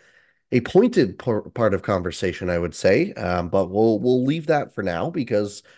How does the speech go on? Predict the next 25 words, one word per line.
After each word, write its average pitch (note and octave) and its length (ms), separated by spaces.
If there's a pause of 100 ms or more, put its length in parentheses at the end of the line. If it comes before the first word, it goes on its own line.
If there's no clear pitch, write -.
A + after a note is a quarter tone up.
(260)
there - 80
was G3 80
a G3+ 40
couple B3 240
other A#3+ 240
really E3+ 480
big - 300
moves C#3+ 460
that F2+ 120
happened E2+ 440
this E2+ 180
week. F2+ 320 (320)
Uh, E2+ 180
let's C3+ 200
start A#3 180
with F3 120
the C3+ 60
first C3 320
one. F2+ 180
That B2 120
is G2+ 160
William D3 460
Nylander F2+ 600 (380)
signing A#2+ 400
an G#2 120